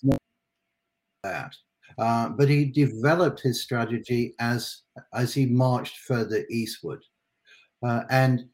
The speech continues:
this is not a surprise because, uh, no Macedonian king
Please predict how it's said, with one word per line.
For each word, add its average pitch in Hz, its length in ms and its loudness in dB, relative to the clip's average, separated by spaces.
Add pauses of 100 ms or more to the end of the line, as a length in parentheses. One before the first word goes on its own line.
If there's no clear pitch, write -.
(120)
this 156 320 4
is 156 160 2
not 143 220 6
a 131 60 6
surprise 135 760 -2
because, 127 560 -2 (400)
uh, - 100 -18 (180)
no 147 360 6
Macedonian 127 1000 2
king 165 320 -2